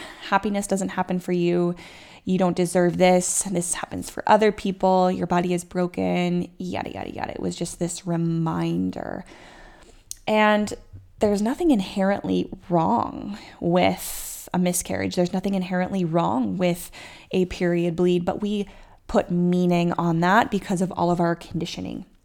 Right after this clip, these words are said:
right? Culturally, we've been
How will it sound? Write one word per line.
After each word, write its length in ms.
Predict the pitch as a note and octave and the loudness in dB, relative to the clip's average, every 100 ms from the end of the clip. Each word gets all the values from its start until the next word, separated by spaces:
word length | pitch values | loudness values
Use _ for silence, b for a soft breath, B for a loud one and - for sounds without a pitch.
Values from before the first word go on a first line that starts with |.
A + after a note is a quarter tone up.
| _ _ _ _ _ _ _ _ - | _ _ _ _ _ _ _ _ -8
right? 260 | G#3 F#3+ G3 | 0 0 0
Culturally, 920 | - A3 A3+ - G#3+ G3 F#3 F#3 F#3+ B B B B | 0 2 2 2 4 4 4 2 0 B B B B
we've 380 | G3 F#3+ D#3+ E3 | 2 2 2 4
been 640 | F#3+ F3+ F3+ F3+ F3+ | 6 6 6 4 2